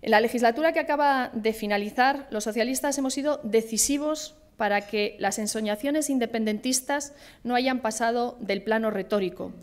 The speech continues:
y para que la convivencia plural haya recuperado su espacio nacio-, natural en una sociedad que no pertenece a nadie en particular, porque es de todos y es para todos. En todas las sociedades democráticas,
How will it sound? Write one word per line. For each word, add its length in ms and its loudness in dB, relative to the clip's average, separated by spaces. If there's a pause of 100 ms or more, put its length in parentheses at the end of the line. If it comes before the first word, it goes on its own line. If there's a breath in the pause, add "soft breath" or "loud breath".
(340 loud breath)
y 100 -6
para 220 4
que 100 -2
la 140 4
convivencia 500 0
plural 560 0
haya 220 2
recuperado 680 -2
su 140 -6
espacio 420 0
nacio-, 360 -4
natural 640 0
en 160 -6
una 500 -2
sociedad 640 0 (260 loud breath)
que 120 -4
no 160 0
pertenece 760 -4
a 80 -6
nadie 540 -2
en 80 -8
particular, 760 -4
porque 260 -2
es 120 2
de 100 0
todos 440 -4 (140)
y 120 -4
es 160 -6
para 300 -8
todos. 420 -8 (880 loud breath)
En 140 -2
todas 240 6
las 120 0
sociedades 680 2
democráticas, 1040 -2